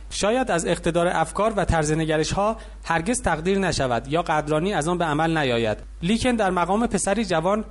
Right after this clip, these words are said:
کاملاً برایم روشن شد که باید از طرز نگرشم مطلع باشم تا بتوانم ابراز وجود کنم. من متوجه شدم که پدر فقیرم به علت دستمزد هنگفتی که می‌گرفت فقیر نبود، بلکه فقر او به علت طرز فکر و کارش بود. در مقام پسر جوانی که دو تا پدر داشت،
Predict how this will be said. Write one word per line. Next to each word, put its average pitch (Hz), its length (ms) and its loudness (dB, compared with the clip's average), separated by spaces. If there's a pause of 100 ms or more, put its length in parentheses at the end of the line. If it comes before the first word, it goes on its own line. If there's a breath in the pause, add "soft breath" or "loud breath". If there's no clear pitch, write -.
(100)
کاملاً 175 380 0
برایم 202 400 0
روشن 185 340 0
شد 214 240 0
که 180 120 -2
باید 165 320 0
از 156 140 0
طرز 190 220 0
نگرشم 175 540 0
مطلع 165 400 0
باشم 190 360 0 (140)
تا 160 100 2
بتوانم 196 480 2
ابراز 147 320 2
وجود 147 340 0
کنم. 113 300 0 (460 loud breath)
من 254 140 2
متوجه 262 440 2
شدم 240 280 0
که 226 120 -2
پدر 208 300 0
فقیرم 202 400 0
به 190 60 0
علت 180 320 2
دستمزد 175 480 0
هنگفتی 180 500 0
که 165 120 0
می‌گرفت 156 440 0
فقیر 160 400 0
نبود، 143 360 0 (360)
بلکه 226 240 0
فقر 220 280 0
او 214 180 2
به 190 100 0
علت 170 340 2
طرز 160 280 0
فکر 196 320 -2
و 165 80 2
کارش 139 400 0
بود. 107 220 -2 (460)
در 170 140 2
مقام 202 340 0
پسر 240 320 0
جوانی 220 380 2
که 233 120 -2
دو 247 120 0
تا 208 120 2
پدر 165 300 2
داشت، 196 280 0